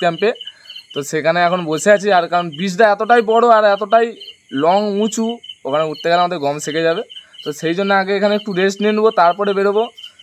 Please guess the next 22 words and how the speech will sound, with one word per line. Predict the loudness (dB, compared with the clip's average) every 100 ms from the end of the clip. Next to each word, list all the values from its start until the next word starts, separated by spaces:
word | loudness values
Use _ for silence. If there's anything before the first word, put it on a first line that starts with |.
| -16 -10
আর | -4
সব | -4 -2
থেকে | 0 4
বড়ো | 4 4
কথা, | 2 2 2
আগের | 0 -2
বছর | -2 2 2
আরে | 4 2
এসেছিলাম, | 0 0 2 2
এতটাও | 2 2 2 0
কষ্ট | -2 0 0
হয়নি | 0 -2 -8 -16 _ -14 -6
যতটা | -4 0 0
এই | 2 0
বছর | 0 -2 -4
এসে | -4 -4
কষ্ট | -4 -4 -6
হচ্ছে। | -6 -10 -12 -20 -20 -20 -10
মনে | -4 -4
হচ্ছে | -4 -8 -8 -8 -12 -18 -20 -8
আগের | -4 -2 -4
বছরের | -2 -4